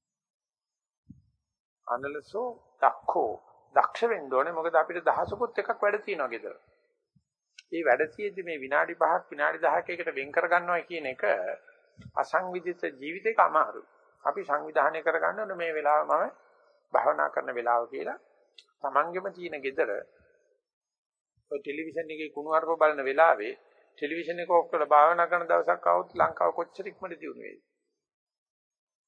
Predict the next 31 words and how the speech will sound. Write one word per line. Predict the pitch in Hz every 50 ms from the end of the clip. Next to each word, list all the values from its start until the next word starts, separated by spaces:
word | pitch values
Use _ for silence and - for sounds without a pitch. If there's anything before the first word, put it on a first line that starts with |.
| _ _ _ _ _ _ _ _ _ _ -
රස්ස | 139 135 - - 202 202
විලි | 190 175 185 180
ලැජ්ජාවක් | 175 175 170 165 175 160 160 160 151
නැතුව | 156 160 147 - 160 151
මේ | 151 151 147 - _ _ _ _ -
පාහර | 147 147 160 160 156 131 160 160 151 -
කතාවල් | - 139 - - 151 151 123 113 120 147 - - _ _ _ - _ _ _ _ _ _ _ _ - - _ _
මුළු | _ - 185 202
පවුලම | 202 190 180 175 180 190 190 185
එකතු | 185 180 175 180
වෙලා | 180 175 185 175
බල | 165 165 160
බල | - 160 160 156
ඉන්න | 147 147 151 170 185
ලැජ්ජ | 175 151 139 127 127
නැතුව. | 110 104 101 98 - - - _ _ _ _ _ -
ඊට | 151 156 156 160
මේට | 156 156 139 139
වැඩි | 135 131 135 143 160 160 147
කරලා | 156 151 147 143 139
හෝ | 139 156 160
වෙනකොට | 156 151 156 151 - - -
භාවනා | - 120 131 143 160 165 175 170
කරන | 165 175 170 165
විනාඩි | 170 160 165 165 170
පහක් | - 170 143 156 160
දා-, | - 165 160 160 170
දාන්න | - 139 135 147 151 151
පුළුවන් | 147 160 170 190 196 180 135
නම් | 107 110 - - - _ _ _ _ _ _ _ _ _ _ _ _ _ _ _ _ _ _ _ _ _ _ _ _ _ _ _ - - _ _ - - _ _ _ -
අනලස්ස | 127 143 170 196 196 180 160 - -